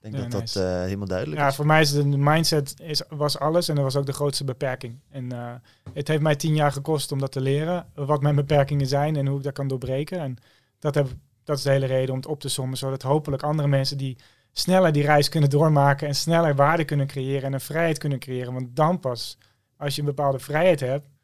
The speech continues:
Speaker 2: van financieel of mentaal, dan pas kan je gaan geven. En dan ga je geven aan mensen en dan gaan dingen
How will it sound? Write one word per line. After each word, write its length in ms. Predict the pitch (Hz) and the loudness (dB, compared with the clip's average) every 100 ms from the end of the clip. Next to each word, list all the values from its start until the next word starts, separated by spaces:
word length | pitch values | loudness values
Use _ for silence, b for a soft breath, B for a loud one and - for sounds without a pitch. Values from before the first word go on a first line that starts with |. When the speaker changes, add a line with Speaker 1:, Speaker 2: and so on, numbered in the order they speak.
| _ _ _ _ | _ _ _ _
Speaker 2:
van 180 | - 143 | -6 -4
financieel 680 | 139 160 143 - 151 151 143 | 0 0 0 0 2 4 2
of 120 | 131 | 0
mentaal, 680 | 139 139 170 156 135 131 - | -2 -2 -2 0 0 -2 -4
dan 240 | 160 175 | -2 -2
pas 200 | 160 143 | 0 -4
kan 160 | - 139 | -4 -4
je 80 | 127 | -4
gaan 140 | 135 | -8
geven. 420 | - 165 151 113 - _ _ _ _ _ | -4 -2 -2 -6 -18 _ _ _ _ _
En 140 | 139 | -8
dan 100 | 135 | -6
ga 100 | 135 | -4
je 140 | 131 | -4
geven 320 | 123 180 190 147 | -2 -2 0 -4
aan 80 | |
mensen 500 | 131 120 - 151 165 | -6 -8 -8 -8 -8
en 200 | 151 147 | -8 -6
dan 220 | 143 160 165 | -2 -4 -2
gaan 220 | 147 143 | -6 -4
dingen 280 | 143 135 | -4 -4